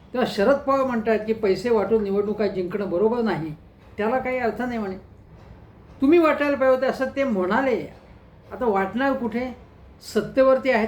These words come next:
का महाविकास आघाडी? ते सत्तेमध्ये नाही आहे. बिहारमध्ये तेजस्वी यादव हे सत्तेमध्ये नव्हते, काँग्रेस सत्तेवर नव्हती,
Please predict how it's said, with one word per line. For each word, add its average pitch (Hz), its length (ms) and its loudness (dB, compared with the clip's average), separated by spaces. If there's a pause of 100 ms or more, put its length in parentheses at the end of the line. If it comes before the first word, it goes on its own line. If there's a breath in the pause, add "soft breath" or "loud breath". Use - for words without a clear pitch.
का 254 160 -2
महाविकास 220 540 -2
आघाडी? 220 320 0
ते 214 140 -2
सत्तेमध्ये 208 560 -4
नाही 226 220 -4
आहे. 220 100 -12 (840)
बिहारमध्ये 254 680 2 (100)
तेजस्वी 240 460 0
यादव 220 360 0
हे 196 140 0
सत्तेमध्ये 214 560 -4
नव्हते, 226 300 -2
काँग्रेस 214 420 -4
सत्तेवर 220 360 0
नव्हती, 208 360 -8